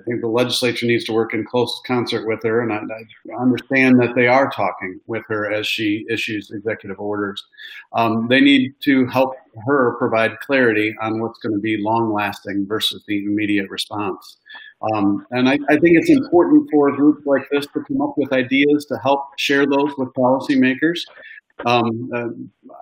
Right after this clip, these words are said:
I would say opinions are like, well, let me say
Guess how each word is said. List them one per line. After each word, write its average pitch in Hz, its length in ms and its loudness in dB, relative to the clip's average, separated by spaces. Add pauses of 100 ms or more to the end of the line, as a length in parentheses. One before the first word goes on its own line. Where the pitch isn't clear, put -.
(640)
I 127 140 2
would 139 180 4
say 131 220 4
opinions 135 540 2
are 123 100 0
like, 127 480 0
well, 120 300 -4
let 120 120 -2
me 123 120 0
say 120 240 -4